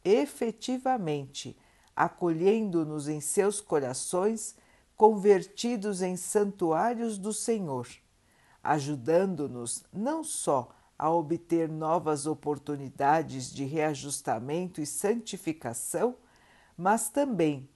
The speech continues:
garantindo perante Jesus as nossas promessas e aspirações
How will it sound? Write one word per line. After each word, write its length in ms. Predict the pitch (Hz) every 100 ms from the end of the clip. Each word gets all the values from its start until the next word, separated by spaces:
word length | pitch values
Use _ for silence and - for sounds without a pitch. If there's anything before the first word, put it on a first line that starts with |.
| _ 139
garantindo 880 | 147 170 165 156 - 208 233 214 190
perante 580 | 170 151 147 143 135
Jesus 760 | 135 139 135 120 185 247 240 - _ _ _
as 300 | 160 160 151
nossas 480 | 175 190 - 170 -
promessas 880 | - 156 143 160 196 254 254 233
e 80 | 214
aspirações 1080 | 208 208 - 208 220 226 - 147 147 -